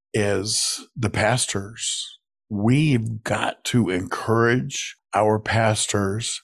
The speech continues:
to speak about our civic responsibility, because when they hear what the pastor has to say, and I know a lot of pastors are very hesitant to do that because of five oh one C three and,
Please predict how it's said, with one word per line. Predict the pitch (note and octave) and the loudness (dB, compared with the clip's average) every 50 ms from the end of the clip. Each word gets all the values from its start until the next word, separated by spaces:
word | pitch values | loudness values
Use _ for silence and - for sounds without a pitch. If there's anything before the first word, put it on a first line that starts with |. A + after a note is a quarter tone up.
| _ _ - | _ _ -4
to | - - A2 | 0 0 2
speak | - - - - - - - A#2 A#2+ A2+ G#2 F#2 - - - - - - | 4 4 2 2 0 0 2 4 4 4 4 2 -2 -10 -14 -12 -6 -2
about | - G#2 F#2+ A2 G#2 G2+ F#2+ - - | -2 0 2 4 4 4 4 2 0
our | - G2 G2+ | -2 0 0
civic | F#2 - - - A2 G2+ G#2+ G#2 - | 0 0 2 2 2 2 0 -2 0
responsibility, | - G#2 - - - G#2+ G2+ F#2+ E2+ - - F#2 F#2 A2 A2 G#2+ G2+ F2 E2+ F2+ G2 - - _ _ _ _ _ _ _ _ _ _ _ _ _ | -2 -2 -2 -2 0 0 0 0 0 -2 -2 0 2 4 4 4 2 2 -2 -4 -6 -10 -18 _ _ _ _ _ _ _ _ _ _ _ _ _
because | - B2 G#2+ - - G#2+ A2 G2+ G2 G2 F#2 - - - - - - _ _ _ _ | 0 2 2 2 2 2 4 2 2 0 -2 -2 -2 -2 -2 -4 -10 _ _ _ _
when | - A2+ G#2+ G#2 | -2 0 2 2
they | G#2 G2+ F#2+ | 2 0 -2
hear | F2 - - - C#3+ D3+ D3+ | -4 -4 0 2 2 4 4
what | C#3+ B2+ - | 4 2 0
the | A#2 | 0
pastor | - A#2+ B2 A#2+ A#2 - - | 0 2 2 2 0 0 -2
has | A#2 A2 | -2 0
to | G#2+ G#2 | 0 0
say, | - - G#2+ G2 | 0 2 2 0
and | F#2 G2 | 0 0
I | A#2 | 0
know | C3 C3 A2+ G#2 | 2 2 2 2
a | G2 | 4
lot | F#2+ A2 | 4 4
of | B2+ B2 | 4 2
pastors | B2+ C3+ B2+ B2+ B2 - - A#2+ A2+ G#2 - - _ _ _ _ _ _ - | 2 2 2 2 0 2 2 2 2 0 -2 -8 _ _ _ _ _ _ -2
are | G#2 G#2 | -2 0
very | F#2 A2+ A2+ A2 | 2 4 4 4
hesitant | A2 B2+ C3+ C3 B2 A#2 A2+ A2+ A2 G2 - | 4 4 4 4 4 2 2 2 2 0 0
to | - G#2 | -2 -2
do | G2 A2 A#2+ A#2 | 2 4 4 4
that | A2+ A2+ A#2 A2+ G#2+ F#2+ | 6 4 4 4 2 0
because | G2+ F#2+ - - G#2 G2 F2+ F2+ | -2 -2 0 0 0 0 0 -2
of | F#2 F2+ F2 E2+ - - _ - - - _ _ - | -4 -6 -6 -8 -14 -20 _ -20 -20 -20 _ _ -2
five | - A2 A#2 A#2 | 0 2 2 4
oh | A#2 | 4
one | A2+ A#2 A#2 A2+ | 4 4 4 4
C | G#2 - - A#2+ | 4 4 4 4
three | A2 - - A2 A2 A2 A2 A2 A2 G#2+ | 2 2 2 2 2 4 4 4 4 4
and, | G2+ F#2+ F2+ F#2 F#2 F#2 | 2 2 0 -4 -6 -8